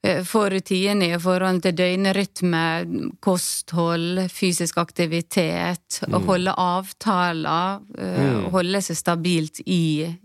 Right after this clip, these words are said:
Speaker 1: i miljøet. Eh, og da synes jeg at det er naturlig utvikling av det er jo at man skal få muligheten også å kanskje få litt hjelp til å komme seg ut i arbeidslivet. Eh, og det er jo litt der vi nå, eh, O F K står, at nå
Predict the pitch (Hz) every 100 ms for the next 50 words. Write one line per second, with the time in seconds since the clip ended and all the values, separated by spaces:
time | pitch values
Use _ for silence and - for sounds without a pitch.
0 | - 185 165 160 165 165 175 160 170 247
1 | - - - - - - _ - 196 185
2 | 185 180 185 - 202 226 233 220 190 185
3 | 180 175 185 180 - 220 170 175 196 -
4 | 170 165 175 170 175 - 190 185 185 190
5 | 240 226 220 190 170 170 170 170 165 -
6 | 170 - 170 170 170 175 185 185 180 175
7 | 160 170 180 175 175 175 165 170 170 165
8 | - 165 165 165 170 190 202 - 165 165
9 | - - 185 185 196 240 214 - 180 -
10 | _ - 190 185 - 208 208 233 185 180
11 | 180 160 165 160 160 151 160 - _ _
12 | - - - 90 - 175 165 - 170 165
13 | 165 - 202 240 214 180 - 180 170